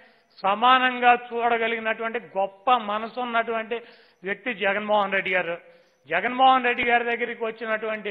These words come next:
వాళ్ళల్లో జగన్మోహన్ రెడ్డి గారు ఈ రాష్ట్రంలో ఇచ్చినటువంటి లక్ష కోట్ల రూపాయలు ఈ రాష్ట్ర సంపదనే పేద ప్రజలకు అనేక మార్గాల్లో ఇచ్చారు. దేంటోనా ఎవరినన్నా నీ కులం ఏంటని చెప్పి అడిగి ఇవ్వటం జరిగిందా? నీ మతం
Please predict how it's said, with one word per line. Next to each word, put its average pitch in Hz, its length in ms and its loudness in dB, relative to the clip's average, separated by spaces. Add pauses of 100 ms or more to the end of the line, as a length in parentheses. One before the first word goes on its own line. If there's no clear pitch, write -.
వాళ్ళల్లో 196 400 0 (520)
జగన్మోహన్ 247 600 2
రెడ్డి 233 220 -2
గారు 226 220 4
ఈ 208 40 -2 (100)
రాష్ట్రంలో 233 480 2
ఇచ్చినటువంటి 214 600 -6 (480)
లక్ష - 200 -6 (140)
కోట్ల 240 300 4 (100)
రూపాయలు 240 380 4
ఈ 208 60 -2 (100)
రాష్ట్ర 226 340 2
సంపదనే 214 520 -2 (600)
పేద 233 220 6 (120)
ప్రజలకు 226 340 -2
అనేక 226 340 -2 (200)
మార్గాల్లో 233 540 2
ఇచ్చారు. 156 320 -4 (540)
దేంటోనా 247 480 2 (160)
ఎవరినన్నా 233 540 2
నీ 202 160 -6 (100)
కులం 226 300 -2
ఏంటని 240 300 -2
చెప్పి 226 200 -4
అడిగి 202 200 -4
ఇవ్వటం 208 340 -6
జరిగిందా? 190 340 -6 (540)
నీ 202 100 -2 (160)
మతం 208 240 0